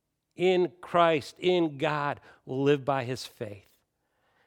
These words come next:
And so I would contend, watchmen never leave their post, but serve by faithfully persevering t-, to the end. Psalm twenty-five five,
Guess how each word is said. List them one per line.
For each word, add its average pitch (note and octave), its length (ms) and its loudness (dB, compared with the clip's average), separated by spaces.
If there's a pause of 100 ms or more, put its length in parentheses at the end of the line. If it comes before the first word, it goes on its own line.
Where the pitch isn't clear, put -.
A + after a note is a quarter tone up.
(200)
And A#2 100 -14
so D3 400 4
I D3+ 140 6
would D3+ 180 4
contend, C#3+ 640 2 (380)
watchmen C#3 880 2 (280)
never E3+ 540 6
leave E3 400 4
their E3 160 8
post, D#3 680 0 (300)
but E3 180 6
serve F#3+ 840 8 (240)
by F3 220 10
faithfully G3+ 800 4
persevering F3 1120 4 (340)
t-, - 100 -20 (140)
to E3+ 160 4
the D3+ 220 4
end. C3+ 380 2 (1000)
Psalm D3 320 0
twenty-five C#3+ 600 0
five, G#2+ 480 -4